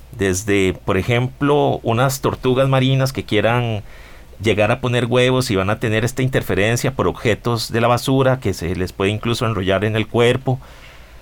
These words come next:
Los neonatos o los recién nacidos de las tortugas que salen del nido, eh, también van a tener interferencia por estas estructuras y algunas aves costeras podrían confundir estos residuos con alguna presa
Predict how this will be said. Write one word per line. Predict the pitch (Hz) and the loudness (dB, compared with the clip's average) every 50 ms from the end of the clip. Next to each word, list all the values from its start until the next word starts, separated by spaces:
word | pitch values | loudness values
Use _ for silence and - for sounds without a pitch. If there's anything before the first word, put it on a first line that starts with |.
| - - - | -20 -10 -4
Los | - 104 107 107 104 101 98 92 - - - - - - - - | 0 2 2 2 2 2 0 0 -2 -4 -6 -10 -12 -16 -12 -6
neonatos | 104 104 107 107 104 98 107 120 147 139 - 156 131 - | -4 -2 0 2 2 2 2 0 0 0 -2 -4 -2 0
o | 92 90 | 0 0
los | 90 92 90 | 2 0 0
recién | 98 95 - - 110 107 | 0 0 0 0 0 0
nacidos | 120 131 131 - 139 139 143 139 127 | 0 0 0 0 0 2 2 2 2
de | 120 107 92 | 0 0 0
las | 87 85 - | 0 0 0
tortugas | - 101 80 - - 143 156 160 156 - | -2 -4 -2 0 0 2 2 2 0 0
que | - - | -4 -2
salen | - 113 104 107 113 127 | 0 0 0 0 0 0
del | 135 139 135 131 | 2 2 2 2
nido, | 139 147 151 170 180 - - - - - - - - - - - - - - - - - | 2 2 0 0 -2 -4 -8 -16 -20 -20 -20 -20 -20 -20 -20 -20 -20 -20 -20 -20 -12 -4
eh, | - 98 107 107 107 104 101 101 95 87 - - | 0 2 4 4 4 4 2 2 0 -2 -4 -4
también | - 107 95 90 101 110 104 | -2 -2 0 0 0 0 0
van | 110 117 123 | 0 0 0
a | 127 131 | 0 0
tener | 117 107 107 110 113 | -2 0 0 0 0
interferencia | 127 127 - 131 110 - 92 82 95 104 113 120 - 139 135 | 0 0 -2 -2 -2 -2 0 0 2 0 0 0 -2 -4 -4
por | - 101 95 | -2 0 0
estas | 92 92 - 123 123 - | 0 0 -2 -4 -4 -2
estructuras | 127 135 - 139 135 - - 151 160 156 165 160 - - - - - | -4 -4 -4 -6 -4 -2 0 0 2 2 0 0 -4 -8 -12 -12 -6
y | - 104 104 104 107 107 107 104 104 101 104 98 95 | -2 0 0 2 2 2 0 0 0 2 2 2 2
algunas | 101 107 101 107 113 127 131 135 135 | 2 2 2 0 0 0 0 2 2
aves | 120 127 127 131 135 | 2 2 2 0 0
costeras | - 143 135 - - 131 131 139 135 | -2 -4 -4 -2 -2 -2 -2 -2 -4
podrían | - 117 107 101 95 101 104 110 | -2 -2 -2 0 0 0 -2 -2
confundir | 107 - - 123 117 113 - 113 101 92 107 107 107 | -4 -2 -2 -2 0 -2 -2 -4 -2 0 0 2 2
estos | 110 110 113 - - - 120 117 113 104 - - 85 110 | 2 2 0 -2 -2 -2 -2 -2 -2 -2 -4 -6 -2 0
residuos | 123 120 - - 131 127 131 135 135 131 | 0 0 2 2 2 2 2 2 0 -2
con | - 104 98 98 95 92 | -2 -2 0 0 0 0
alguna | 92 92 90 98 104 110 113 | 0 0 0 0 -2 -2 -2
presa | - - 127 131 143 139 - 147 - | 0 2 2 2 2 2 -2 -4 -4